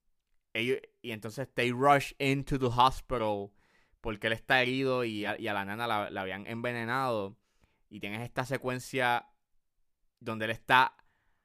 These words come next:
corriendo para llegar a, a, al hospital lo más rápido posible y está tan beauti-, y está tan beautifully sho-, eh, shot, y entonces está sonando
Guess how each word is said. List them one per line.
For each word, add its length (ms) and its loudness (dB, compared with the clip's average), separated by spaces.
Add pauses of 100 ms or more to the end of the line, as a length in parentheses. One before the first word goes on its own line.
(880)
corriendo 920 6
para 240 4
llegar 240 4
a, 160 4
a, 140 -4 (220)
al 140 6
hospital 400 0
lo 80 0
más 160 0
rápido 320 0
posible 720 -2
y 220 -4
está 380 -2
tan 180 0
beauti-, 300 0
y 100 -6
está 220 -12
tan 280 -8
beautifully 420 -2
sho-, 420 -4
eh, 140 -4
shot, 480 0
y 80 -12
entonces 640 -6 (300)
está 400 2
sonando 440 2